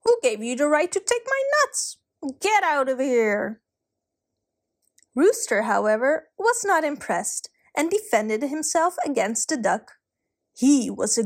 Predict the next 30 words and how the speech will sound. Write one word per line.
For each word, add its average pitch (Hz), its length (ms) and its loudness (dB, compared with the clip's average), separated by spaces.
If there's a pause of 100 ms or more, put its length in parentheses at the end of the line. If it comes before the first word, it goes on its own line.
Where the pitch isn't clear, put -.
(160)
great 262 300 2
deal 202 180 -4
stronger 262 540 0
than 220 180 -2
the 220 100 0
duck 220 360 -2 (360)
and 214 200 0
made 349 240 2
the 381 180 0
duck 214 320 -2
pull 202 220 -2
the 277 100 0
cart 226 320 -2
of 349 180 -8
Rooster 415 360 0
and 285 180 0
Hen. 208 400 -2 (800)
Once 220 240 0
they 330 160 2
hit 359 160 0
the 370 100 0
road, 226 420 0 (280)
Rooster 233 720 0 (100)
made 214 160 -2
the 226 80 0
duck 220 500 -2
go 277 140 2
faster 269 640 -2
and 277 180 -2
faster. 254 800 -4